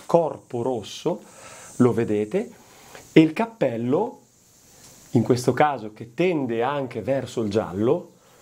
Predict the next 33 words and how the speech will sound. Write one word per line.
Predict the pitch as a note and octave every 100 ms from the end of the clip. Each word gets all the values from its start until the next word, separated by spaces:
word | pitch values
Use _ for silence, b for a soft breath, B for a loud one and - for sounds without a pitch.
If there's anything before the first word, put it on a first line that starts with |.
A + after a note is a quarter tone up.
| b -
vira | B2 E3+ B2
un | G#2+
po' | C3
verso | A#2 A2 A2+
il |
giallo, | G#2 G#2 A#2
poi | B2
con | A#2 A2+
l'andare | A2 A2+ B2+ A2+
della | A2
stagione | A2 A2+ G#2 C3+ A#2
diventerà | G#2 G#2+ G#2+ A2
veramente | G#2+ G#2+ G#2 A#2+ A2
giallo, | G2 G2+ F2+ A2+ D3+ B B B B B B B B -
e | - C#4 -
che | G3 A3
non | F3+ G3+ A3+ A#3+ C4 C#4
si | - E3
copre | - A#3+ C3+ B2+ A2
completamente | - B2 A#2 B2 C3 C3+ C3+
di | A#2+
rosso | B2+ C#3 - B2
come | - C3 B2+
la | A#2+ -
atropurpurea, | C3+ C3 B2 A#2+ A#2 - B2+ A2 G#2
cioè | - B2+
quindi | D3+ C#3 B2
non | C#3 G3+
è | A#3 - _ _
tutta | E3+ - - C#3
rossa, | B2 G2+ - - A2 B B B B B B
è | D#3+ A#2+ G#2
rubricorpora, | A#2 D#3 F#3+ E3 F#3+ F#3+ B2+ F2 - A2 G#2